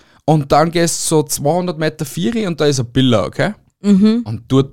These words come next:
Speaker 1: gönn ich mir mal zwei dicke Leberkässemmel <laughs> um das Geld. Und lade noch einen anderen ein, der was neben steht, auf
Speaker 2: Ja.
Speaker 1: ein Leberkässemmel,
Speaker 2: Ja.
Speaker 1: weil man einfach denkt, das gehört sich.
Speaker 2: Ja.
Speaker 1: Dann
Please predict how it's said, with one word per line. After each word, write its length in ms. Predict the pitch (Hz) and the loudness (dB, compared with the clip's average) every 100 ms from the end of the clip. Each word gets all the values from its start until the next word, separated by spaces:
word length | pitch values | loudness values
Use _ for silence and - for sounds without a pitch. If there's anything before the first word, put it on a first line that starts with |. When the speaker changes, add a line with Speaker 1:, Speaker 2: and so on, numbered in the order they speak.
| 117 | -4
Speaker 1:
gönn 200 | 117 113 | -2 -2
ich 60 | 110 | -4
mir 140 | 107 | -6
mal 200 | 101 82 - | -10 -14 -12
zwei 400 | - 101 117 120 | -10 0 2 2
dicke 340 | 120 117 117 | 0 -4 -2
Leberkässemmel 760 | 107 104 101 95 - 98 104 131 - - | 0 0 -2 -6 -6 -6 -4 -2 -2 -4
<laughs> 180 | - - | -8 0
um 160 | 143 | 2
das 200 | 143 123 | 2 0
Geld. 320 | - 135 220 - - - 392 427 - - 381 - _ - - - | 2 2 2 -4 -6 -12 -12 -10 -10 -8 -10 -10 _ -20 -16 -10
Und 240 | - 139 131 | -4 -2 2
lade 260 | 139 170 | 4 4
noch 140 | 208 190 175 | 2 2 2
einen 80 | |
anderen 320 | 151 175 175 135 | 2 2 0 -2
ein, 200 | 139 170 | -2 0
der 140 | 123 | 0
was 120 | 120 | 0
neben 240 | 120 117 123 | 0 0 -2
steht, 340 | 127 175 - - | -2 -2 -2 -2
auf 120 | 120 | 0
Speaker 2:
Ja. 80 | 123 | 2
Speaker 1:
ein 60 | |
Leberkässemmel, 800 | 127 127 123 120 - 123 143 208 | 2 0 -2 -6 -6 -4 -2 -4
Speaker 2:
Ja. 200 | 233 247 330 | -4 -4 0
Speaker 1:
weil 160 | 131 | 2
man 160 | 135 139 | 2 2
einfach 200 | 131 131 | 0 -4
denkt, 340 | - 123 135 - | -2 -2 -2 -8
das 80 | - | -2
gehört 280 | 131 120 | 2 2
sich. 160 | 147 233 - _ _ _ | 0 -4 -8 _ _ _
Speaker 2:
Ja. 440 | - 240 233 254 349 359 _ _ _ _ _ | -4 0 4 4 2 -4 _ _ _ _ _
Speaker 1:
Dann 400 | - 147 185 190 | 0 2 2 -4